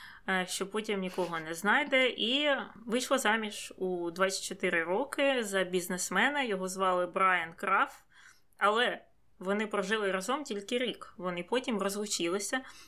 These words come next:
і пізніше вже Сенберг розповідала в своїх інтерв'ю, що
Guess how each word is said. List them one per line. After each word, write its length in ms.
і 320
пізніше 420
вже 200
Сенберг 560
розповідала 920
в 280
своїх 360
інтерв'ю, 580
що 380